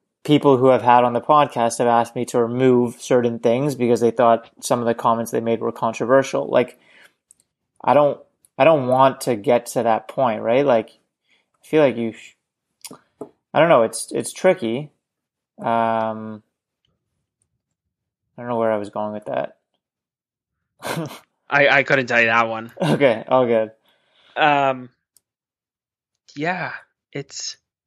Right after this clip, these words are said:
Speaker 2: I, I had a, a, a thing and I just totally forgot it as well.
Speaker 1: I guess I was just gonna say, I, I would hope that, like, we don't have to worry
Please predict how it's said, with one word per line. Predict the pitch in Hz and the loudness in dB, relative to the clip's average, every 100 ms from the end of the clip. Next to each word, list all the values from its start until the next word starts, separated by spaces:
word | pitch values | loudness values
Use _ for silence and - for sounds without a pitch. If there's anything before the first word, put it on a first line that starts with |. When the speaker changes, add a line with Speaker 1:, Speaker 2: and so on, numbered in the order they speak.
| _ _ _ _ _ _ _ _ _ _ - | _ _ _ _ _ _ _ _ _ _ 0
Speaker 2:
I, | 147 | 0
I | - 151 | 2 0
had | 185 190 | 2 0
a, | 160 | 0
a, | 135 131 135 | -2 -2 -4
a | 135 | -6
thing | - 156 | -6 -6
and | 139 | -2
I | 123 | -2
just | 123 - | -4 -12
totally | 143 131 127 | -8 -6 -6
forgot | 127 123 123 | -2 0 0
it | 120 | 0
as | 120 | -2
well. | 127 139 101 - _ _ _ _ _ _ - | 2 2 2 -8 _ _ _ _ _ _ 0
Speaker 1:
I | 170 | 2
guess | 226 | 4
I | 247 | 4
was | 202 | 2
just | 175 | 2
gonna | 190 170 | -2 0
say, | 175 | 2
I, | 135 135 | 4 4
I | - | 4
would | 143 143 | 2 2
hope | 127 139 - | 2 2 2
that, | 156 135 | 2 2
like, | 127 113 | 0 -4
we | 120 | -4
don't | 127 131 | -2 -2
have | 127 | -4
to | 123 | -4
worry | 110 113 113 107 110 | -4 -4 -4 -6 -10